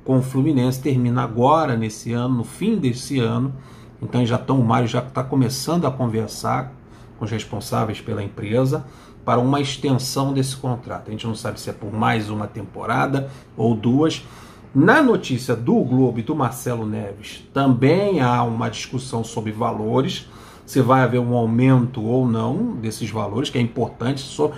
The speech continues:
toda renovação de contrato sempre se pensa em receber um pouquinho a mais. O Fluminense tá satisfeito com a Umbro e a Umbro também está satisfeita com o Fluminense. Por que o Fluminense, segundo a reportagem, por que o Fluminense tá satisfeito com a Umbro?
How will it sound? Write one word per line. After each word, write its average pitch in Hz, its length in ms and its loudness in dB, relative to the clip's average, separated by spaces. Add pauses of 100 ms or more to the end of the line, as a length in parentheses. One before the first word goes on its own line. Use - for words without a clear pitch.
(280)
toda 240 200 6
renovação 151 540 2
de 131 120 0
contrato 117 500 -4
sempre 135 260 -2
se - 140 -8
pensa 113 420 -6
em - 20 -4
receber 107 360 -6
um 104 80 -4
pouquinho 107 420 -6
a 98 60 -8
mais. 107 500 -4 (720)
O 165 80 4
Fluminense 131 480 6
tá 127 100 2
satisfeito - 720 -4
com 131 100 0
a 127 80 4
Umbro 208 540 4
e 208 120 2
a 185 120 6
Umbro 190 260 4
também 151 440 2
está 165 260 -2
satisfeita 131 680 -6
com - 140 -10
o - 20 -6
Fluminense. - 720 -14 (300)
Por 381 200 4
que 254 180 6
o 170 140 4
Fluminense, 131 560 0
segundo 127 320 0
a 110 40 0
reportagem, 127 640 -4
por 262 140 -2
que - 60 -2
o 226 40 2
Fluminense 190 260 -2
tá 175 60 2
satisfeito 135 540 -2
com 131 180 -4
a 127 60 0
Umbro? 104 320 -6